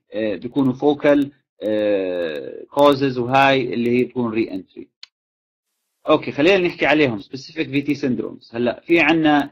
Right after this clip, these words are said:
ال ischemic or non-ischemic cardiomyopathy اللي هو structural heart disease، يعني اللي بيكون عنده coronary artery disease، اللي بيكون عنده blockages بالcoronaries اللي رايحين بوصل الدم للقلب.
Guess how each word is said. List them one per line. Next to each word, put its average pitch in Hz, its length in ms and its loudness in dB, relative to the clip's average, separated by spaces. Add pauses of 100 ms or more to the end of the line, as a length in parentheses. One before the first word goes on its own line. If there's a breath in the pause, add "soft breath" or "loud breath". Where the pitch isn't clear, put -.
ال 123 180 -4
ischemic 165 440 -2
or 131 100 -4
non-ischemic 135 500 -4
cardiomyopathy 123 640 -4 (300)
اللي 123 100 -4
هو 139 120 2
structural 147 520 -2
heart 135 260 4
disease، 92 220 -12 (400)
يعني 120 440 2
اللي 113 160 -2
بيكون 147 280 2
عنده 151 320 2
coronary 147 420 4
artery 143 340 2
disease، 107 160 -8
اللي 101 240 -6
بيكون 117 220 -2
عنده 131 220 0
blockages 127 460 -2
بالcoronaries 127 960 2
اللي 110 240 -2
رايحين 120 360 0
بوصل 123 300 -4
الدم 117 260 -2
للقلب. 110 680 -2